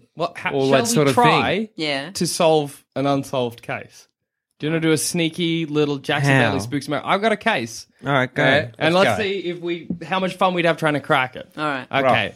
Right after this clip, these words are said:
Speaker 1: So this one, I've told you this one already, right? So it's around two thousand three, is a real case,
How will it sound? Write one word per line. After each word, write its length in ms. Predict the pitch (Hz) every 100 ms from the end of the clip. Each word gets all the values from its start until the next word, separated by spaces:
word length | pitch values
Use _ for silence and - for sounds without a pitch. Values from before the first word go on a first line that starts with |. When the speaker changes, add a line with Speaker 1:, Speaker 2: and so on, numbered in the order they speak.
| _ _
Speaker 1:
So 160 | 143 139
this 140 | 226
one, 120 | 196
I've 120 | 160
told 220 | 165 185 143
you 80 |
this 160 | 147 143
one 120 | 120
already, 340 | 107 110 110 85
right? 240 | 76 - -
So 220 | - 139
it's 380 | 131 131 123 -
around 300 | 120 147 175
two 120 | 196
thousand 260 | 196 185 160
three, 260 | - 135 214
is 160 | 139
a 100 | 123
real 160 | 123 147
case, 400 | 110 101 151